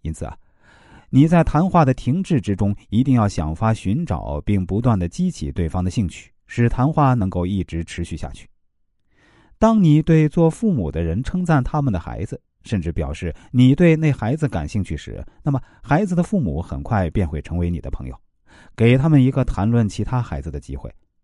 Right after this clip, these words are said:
则他们又会很自然又无所顾忌地滔滔不绝了。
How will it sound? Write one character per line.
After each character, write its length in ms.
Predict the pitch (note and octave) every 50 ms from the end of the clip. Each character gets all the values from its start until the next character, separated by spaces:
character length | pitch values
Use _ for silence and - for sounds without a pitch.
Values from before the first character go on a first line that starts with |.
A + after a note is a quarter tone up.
| _ _ _ _ _ _ _
则 180 | - - F3 F#3+
他 180 | - - G3+ G#3
们 160 | F#3+ F3+ F3
又 120 | F3 E3+
会 120 | - E3 D#3
很 240 | - - G2 G2
自 160 | G#2+ - E3 C3+
然 320 | G#2 G2 G#2 B2 C#3 C#3 - - - - _ -
又 160 | A2+ B2 B2
无 180 | B2 C3+ F3
所 180 | - - B2 A#2
顾 220 | - - G#3 F3
忌 160 | A2+ - G#2 F2
地 100 | F2+ E2+
滔 200 | - - D3 C#3+
滔 160 | D3 C#3+ C#3 C3
不 140 | - B2
绝 160 | F#2+ - C#2+ C#2+
了。 100 | G#2+